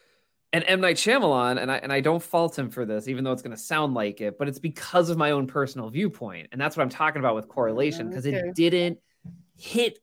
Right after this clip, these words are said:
Speaker 1: all the cylinders with me because it's, you have to buy into, there's no way out. Like, for you to,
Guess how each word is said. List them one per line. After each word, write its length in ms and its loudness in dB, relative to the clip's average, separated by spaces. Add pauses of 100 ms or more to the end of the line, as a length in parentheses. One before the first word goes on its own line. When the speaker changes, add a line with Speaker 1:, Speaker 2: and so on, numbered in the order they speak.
Speaker 1:
all 160 6
the 100 4
cylinders 580 2
with 280 0
me 260 0
because 460 -2
it's, 260 -10 (160)
you 300 -2
have 400 -6
to 100 -6
buy 280 4
into, 840 0 (280)
there's 200 -2
no 140 8
way 260 6
out. 300 -2 (280)
Like, 260 2
for 100 -2
you 180 2
to, 200 4